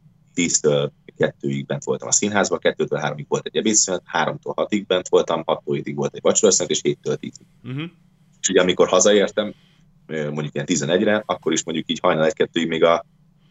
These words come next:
Speaker 1: daloknak a szövegét tanultam, meg a, meg a szövegkönyvet.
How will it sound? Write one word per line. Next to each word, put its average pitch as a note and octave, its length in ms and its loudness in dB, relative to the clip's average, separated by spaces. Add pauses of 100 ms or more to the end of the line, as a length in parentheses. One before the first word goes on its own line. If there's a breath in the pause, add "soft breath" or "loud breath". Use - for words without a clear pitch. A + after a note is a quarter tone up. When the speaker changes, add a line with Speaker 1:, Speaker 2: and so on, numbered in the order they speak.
(220)
Speaker 1:
daloknak D2+ 340 2
a - 40 -2
szövegét D2 440 -2
tanultam, F#2 440 -4
meg E2+ 140 -2
a, F2 200 0 (1120)
meg D#2+ 160 -6
a D2+ 60 -2
szövegkönyvet. D2+ 760 -4